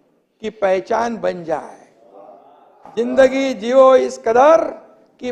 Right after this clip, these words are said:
पहचान बन जाए, हर कदम ऐसा चलो कि निशान बन जाए,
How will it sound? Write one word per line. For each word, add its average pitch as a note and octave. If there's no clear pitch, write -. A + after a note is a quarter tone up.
पहचान B3
बन A#3
जाए, G3+
हर B3
कदम G#3+
ऐसा E3+
चलो A#3
कि G#3
निशान G3
बन E3+
जाए, C3+